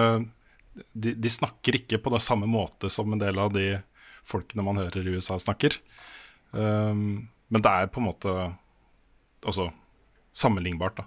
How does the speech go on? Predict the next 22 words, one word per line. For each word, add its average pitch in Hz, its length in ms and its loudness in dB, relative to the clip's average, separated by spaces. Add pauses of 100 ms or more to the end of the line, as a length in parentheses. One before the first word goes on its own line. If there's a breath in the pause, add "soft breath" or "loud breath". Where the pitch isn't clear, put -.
(140)
Det 107 100 0
er 98 220 2
litt 98 160 -2
der 95 100 2
det 90 140 -2
kommer 82 240 -4
fra, 85 260 -4
på 92 140 -8
en 87 40 -6
måte. 98 160 -8 (880 loud breath)
Så - 300 -2 (260)
det 101 80 2
er 98 80 4
bare 95 160 4
motivasjonen 92 540 -2
som 101 180 -4
kan 92 160 -6
være 87 220 -4
litt, - 180 -12
eh, 92 140 -4
annerledes 80 420 -4
da. - 60 -14